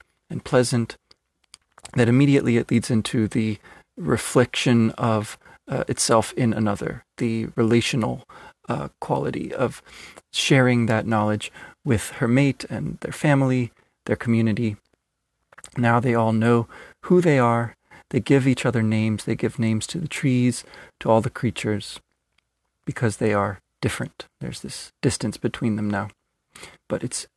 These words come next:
emphatically not a fall, but a inheritance, in fact,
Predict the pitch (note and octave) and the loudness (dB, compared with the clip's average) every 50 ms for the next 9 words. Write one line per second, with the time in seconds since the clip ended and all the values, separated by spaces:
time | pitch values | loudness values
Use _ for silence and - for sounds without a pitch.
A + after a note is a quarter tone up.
0 | _ _ - D3+ - D#3+ C#3+ C3+ - D3+ C3+ B2 A2+ A#2 A#2 - - - - - | _ _ -6 -2 2 4 2 4 2 2 2 2 4 2 0 0 -4 -8 -2 2
1 | A#2 G#2+ G#2+ G#2+ G#2+ G#2 _ _ - - - _ _ _ _ - A2+ G#2 - - | 2 4 4 4 2 0 _ _ -20 -20 -20 _ _ _ _ -2 -2 -2 -2 -4
2 | - - - A#2 G#2+ G#2 G#2 G#2+ - _ _ - A#2 F#2 G#2+ D#3 - F3+ - - | -8 -10 -6 -4 -4 -4 -4 -6 -8 _ _ -6 -4 0 0 2 2 0 -2 -2
3 | - - - - - - G#2 - - - - - - - - | -6 -12 -12 -12 -12 -10 -10 -8 -6 -6 -6 -8 -8 -14 -20